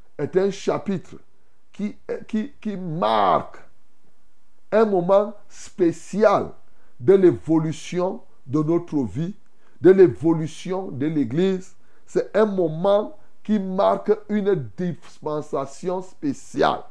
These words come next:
un moment de l'accomplissement d'une rupture réelle entre le moment de la loi et la grâce. Oui, le règne de la loi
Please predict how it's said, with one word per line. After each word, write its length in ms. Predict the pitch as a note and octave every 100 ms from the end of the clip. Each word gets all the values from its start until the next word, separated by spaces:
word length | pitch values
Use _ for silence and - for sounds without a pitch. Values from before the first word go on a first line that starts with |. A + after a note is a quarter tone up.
| - - - - -
un 120 | G#3 A3+
moment 640 | G3+ F3+ E3+ G3+ A3 A3
de 120 | D#3+
l'accomplissement 1200 | F3+ E3+ - - E3+ D3+ D#3+ - D#3+ F#3 G#3+ A3+ - - - -
d'une 320 | E3+ G3 F#3+
rupture 920 | G#3 D3+ A2+ F#3+ - - A#3+ G#3+ D3
réelle 520 | C#3+ F3+ F#3+ E3 G2+ - - - - - -
entre 680 | - G#3+ G#3 E3 - C#3 G#2 - - - -
le 160 | A#2+ F3+
moment 400 | F#3 F#3+ G#3+ A#3
de 140 | F3+
la 180 | F3 E3
loi 580 | D3+ E3 G3+ G3+ - - - - -
et 440 | F#3+ F#3+ G3 - - -
la 240 | D3 D3+
grâce. 840 | B2+ G#2 F#3 G3 E3 - - - - -
Oui, 440 | C3 F#3 G3 A#2+ F2+ - - -
le 120 | F#2
règne 320 | D3 F3 G3+ F3+
de 80 |
la 160 | F3 E3
loi 460 | F3 G#3 C#4 -